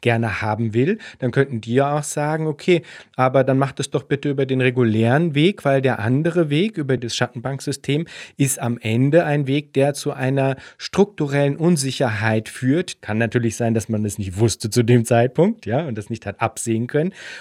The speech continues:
und sich sozusagen hat verführen lassen. Oder gab es irgendeinen anderen Grund, warum das spezifisch in diesen Sektor ausgewandert ist? Weil, so wie ich es verstehe, wie du das in dem Buch, äh, skizzierst, ist es ja so, dass dieser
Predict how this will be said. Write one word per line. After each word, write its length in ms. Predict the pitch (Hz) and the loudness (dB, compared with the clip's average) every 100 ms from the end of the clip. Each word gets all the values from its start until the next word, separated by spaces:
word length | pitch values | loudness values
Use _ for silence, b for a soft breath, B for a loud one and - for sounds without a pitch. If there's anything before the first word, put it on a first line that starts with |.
| B | B
und 160 | 117 | -4
sich 160 | 107 98 | -2 -6
sozusagen 520 | 117 110 107 110 104 | -6 -4 0 0 0
hat 140 | 104 | -6
verführen 600 | - 110 - 127 143 180 180 | -4 -6 -4 2 4 4 0
lassen. 420 | 165 185 214 220 B B | -4 -4 -4 -6 B B
Oder 220 | - 131 | 0 2
gab 240 | 135 139 139 | 4 0 -2
es 140 | - | -6
irgendeinen 580 | 143 147 139 123 123 123 | -4 -2 -4 -2 -2 -2
anderen 480 | 107 120 170 147 135 | -2 -2 -2 -2 -4
Grund, 320 | - 160 196 | -2 -2 0
warum 240 | 135 139 | -2 0
das 180 | 135 120 - | -2 -4 -10
spezifisch 600 | - 117 - 208 180 - | -4 -4 -2 -4 -4 -6
in 140 | 123 | -8
diesen 300 | 113 196 180 | -4 -6 -4
Sektor 520 | 139 147 - 143 131 123 B B B | -4 -6 -2 0 0 -4 B B B
ausgewandert 640 | - 151 - 110 98 95 90 | 0 0 2 -2 -2 -4 -8
ist? 220 | 98 - | -10 -2
Weil, 200 | 113 117 B B B | 0 0 B B B
so 140 | - | -2
wie 100 | 139 | 0
ich 60 | 156 | -2
es 60 | |
verstehe, 520 | - 139 - 143 190 185 | -2 -2 -2 -4 -2 -2
wie 120 | 151 | -4
du 100 | 143 | -6
das 160 | 135 | -8
in 120 | 143 135 | -4 -2
dem 140 | 127 | -2
Buch, 240 | 135 147 - | -4 -8 -8
äh, 120 | 147 | -4
skizzierst, 600 | 127 - 117 - 160 185 | -4 -4 -6 -4 -4 -4
ist 120 | 151 147 | -8 -8
es 120 | - | -2
ja 120 | 143 | -2
so, 160 | 147 143 | 0 0
dass 260 | 131 - | 0 0
dieser 460 | - 185 165 147 | -6 -4 0 -2